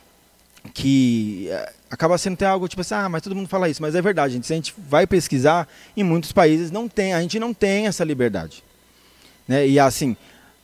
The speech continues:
é, eu me cobro muitas vezes como isso, como ministro de louvor, creio que muitos se cobram também, é, essa questão de a gente ter essa liberdade, a gente não aproveita essa liberdade, porque a gente tem, que talvez se a gente fosse realmente perseguido, como acontece nos outros países, tudo,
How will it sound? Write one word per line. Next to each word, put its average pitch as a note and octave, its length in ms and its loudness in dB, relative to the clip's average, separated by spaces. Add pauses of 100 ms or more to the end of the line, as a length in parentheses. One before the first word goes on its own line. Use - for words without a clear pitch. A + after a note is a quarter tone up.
(400)
é, B2+ 340 2
eu E3 220 8
me A#3+ 100 4
cobro E3+ 380 10
muitas C#3+ 300 4
vezes B2+ 160 2
como C3 180 2
isso, B2 100 2
como C3+ 160 -2
ministro C3 360 2
de A#2 80 0
louvor, B2 500 0 (380)
creio C#3+ 200 6
que - 80 -2
muitos D#3 280 0
se - 80 -2
cobram C3+ 400 2
também, C#3+ 360 -2 (560)
é, C3 540 2
essa C3 240 -2
questão E3 240 0
de D#3 100 2
a D3+ 80 4
gente D3+ 160 -4
ter A#3+ 440 8
essa A3 200 6
liberdade, E3 520 6
a F#3+ 40 -4
gente G3 240 -8
não G#3+ 200 0
aproveita A#3 480 4
essa G3+ 120 -4
liberdade, F3 320 2
porque - 200 0
a G3+ 80 8
gente G3 180 4
tem, D#3+ 400 -2
que D#3+ 80 -10
talvez E3 300 0
se G#3 80 0
a - 20 2
gente F#3 140 -2
fosse F3 200 -2
realmente D#3 360 0
perseguido, C#3+ 480 0
como D3+ 160 -6
acontece C#3 480 -2
nos B2+ 180 -4
outros A2+ 180 -8
países, B2 360 0
tudo, C#3 200 -8